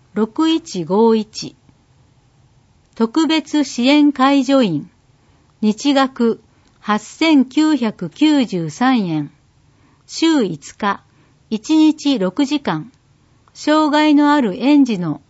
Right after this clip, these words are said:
幼稚園での生活の介助、安全確保。障害者の介助や支援などの経験がある人、一人。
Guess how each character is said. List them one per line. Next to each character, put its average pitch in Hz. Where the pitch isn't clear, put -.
幼 262
稚 311
園 254
で 226
の 175
生 269
活 269
の 247
介 247
助、 -
安 294
全 277
確 247
保。 147
障 311
害 311
者 214
の 170
介 254
助 185
や 160
支 -
援 294
な 311
ど 247
の 156
経 269
験 285
が 240
あ 262
る 220
人、 -
一 -
人。 175